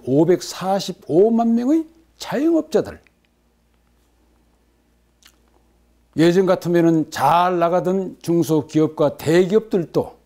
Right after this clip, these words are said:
오늘 무너질지 내일 무너질지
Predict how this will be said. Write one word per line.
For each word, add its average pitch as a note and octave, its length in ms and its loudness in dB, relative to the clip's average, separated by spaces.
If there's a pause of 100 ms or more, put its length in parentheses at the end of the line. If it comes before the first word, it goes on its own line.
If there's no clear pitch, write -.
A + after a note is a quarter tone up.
(1040)
오늘 A3+ 400 4
무너질지 G3+ 960 2
내일 G#3+ 400 4
무너질지 D3 720 0